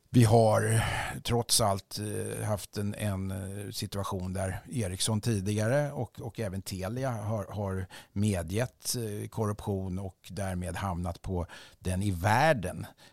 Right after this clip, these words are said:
eh, tio i topplista som, som är över de,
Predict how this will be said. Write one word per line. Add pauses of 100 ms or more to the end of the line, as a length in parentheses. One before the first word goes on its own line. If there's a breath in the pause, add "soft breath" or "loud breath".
(120)
eh,
tio
i
topplista
som,
som
är
över
de,